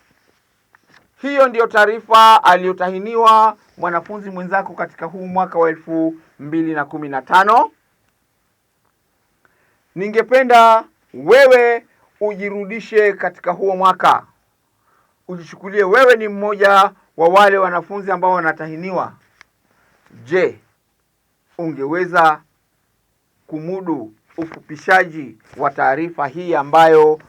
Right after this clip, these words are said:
umepewa? Alama ni kumi na tano, maswali ni mawili. Kuna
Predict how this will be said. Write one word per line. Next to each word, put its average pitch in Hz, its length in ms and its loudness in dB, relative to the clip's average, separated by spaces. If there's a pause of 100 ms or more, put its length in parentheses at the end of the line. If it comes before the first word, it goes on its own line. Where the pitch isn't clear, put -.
(120)
umepewa? 165 640 -4 (1200)
Alama 220 460 4
ni 202 80 -8
kumi 202 240 -12
na 160 140 -2
tano, 160 520 -2 (540)
maswali 233 840 0
ni 170 140 -12
mawili. 160 680 -4 (500)
Kuna 190 560 2